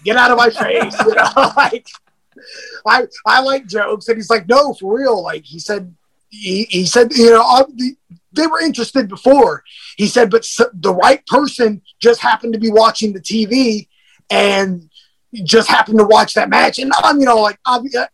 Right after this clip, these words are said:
I'm in there with Nigel. I could have just been a, a broomstick and he would have had the same match. I'm not taking any credit, but he was like, "I just wanna let you know, like, you know, I appreciate it. Like, you really did a lot for me without trying." And I'm like, "Okay, Nigel."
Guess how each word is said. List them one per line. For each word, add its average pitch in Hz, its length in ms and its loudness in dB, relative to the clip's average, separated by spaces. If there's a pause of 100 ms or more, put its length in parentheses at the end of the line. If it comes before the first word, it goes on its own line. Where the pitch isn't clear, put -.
(920)
I'm 269 160 0
in 269 100 -2
there 240 120 4
with 208 120 -2
Nigel. 180 440 -4
I 214 100 0
could 233 160 0
have 190 120 -8
just 170 280 -8
been 196 160 0
a, 160 320 -6
a 175 180 2 (220)
broomstick 175 560 0
and 147 80 -10
he 151 60 -4
would 147 140 -4
have 156 100 2
had 165 140 -2
the 139 60 -12
same 151 280 -4
match. - 380 -2
I'm 202 100 2
not 214 240 2 (460)
taking 190 340 0
any 190 160 -4
credit, 143 460 -4
but 147 200 -8 (320)
he 220 100 6
was 233 140 6
like, 214 140 2
"I 226 120 4
just 214 200 -10
wanna 226 120 2
let 226 160 0
you 214 60 -4
know, 254 220 4
like, 190 300 -2
you 190 120 -6
know, 185 100 -2
I 185 140 0
appreciate 196 560 -6
it. 156 80 -8
Like, 151 180 -8
you 180 100 -4
really 196 220 4
did 185 120 2
a 180 60 6
lot 240 340 4
for 175 100 -12
me 151 320 -10 (360)
without 190 340 0
trying." 247 460 0
And 135 100 -18
I'm 160 60 -14
like, 165 220 -12
"Okay, 180 400 2
Nigel." 156 560 -6